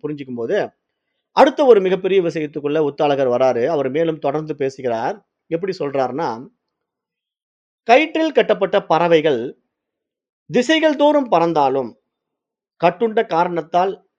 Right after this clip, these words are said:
அவைகள் வேறு எங்கும் செல்ல இயலாது. அதற்கு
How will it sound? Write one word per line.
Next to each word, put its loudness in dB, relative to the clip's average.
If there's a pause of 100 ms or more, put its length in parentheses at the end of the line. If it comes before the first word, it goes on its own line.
(240)
அவைகள் 0
வேறு 4
எங்கும் -2
செல்ல 2
இயலாது. -2 (340)
அதற்கு -2